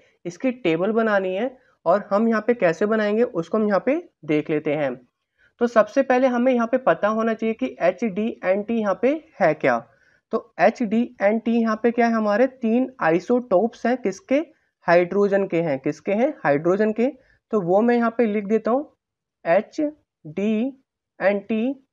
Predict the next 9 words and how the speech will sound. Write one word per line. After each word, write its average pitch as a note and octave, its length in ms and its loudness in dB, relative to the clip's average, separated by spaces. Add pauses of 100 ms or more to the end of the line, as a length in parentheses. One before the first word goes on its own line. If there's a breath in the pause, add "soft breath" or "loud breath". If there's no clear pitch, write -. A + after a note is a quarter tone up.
(220)
ये G3+ 180 -2
हमारे A3+ 380 0
क्या A3+ 140 -2
हैं, C4 160 -2
तीन A#3 300 -2 (100)
आइसोटोप्स A3 720 0
हैं, C4 100 4
किसके A3+ 360 -4
हैं, B3 220 -2